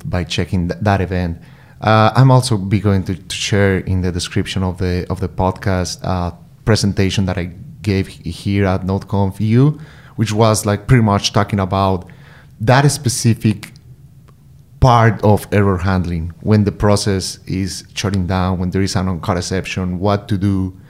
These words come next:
And definitely we agree, and that's the recommendation in the community, it's better to restart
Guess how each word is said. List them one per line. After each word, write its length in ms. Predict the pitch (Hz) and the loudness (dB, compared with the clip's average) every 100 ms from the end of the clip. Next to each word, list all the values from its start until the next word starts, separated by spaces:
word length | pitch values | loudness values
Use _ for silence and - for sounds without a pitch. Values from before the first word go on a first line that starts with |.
| - - - | -20 -20 -4
And 600 | 98 98 95 95 87 - - | 0 2 2 0 -2 -6 -6
definitely 420 | 98 101 104 101 | -2 0 -2 0
we 180 | 101 104 | 2 4
agree, 500 | 101 90 101 98 98 | 4 2 0 0 0
and 160 | 92 90 | 0 0
that's 220 | 98 - | -2 0
the 80 | 104 | -2
recommendation 560 | 95 101 98 95 - | -2 -2 -2 -2 -4
in 80 | 95 | -4
the 80 | 92 | -4
community, 640 | - 92 98 95 101 101 - - - | -2 0 2 2 0 -4 -8 -20 -6
it's 180 | 107 104 | -4 2
better 220 | 113 107 | 4 4
to 160 | 104 101 | 2 -2
restart 680 | 92 85 - 101 98 92 | -2 -4 -2 0 0 -2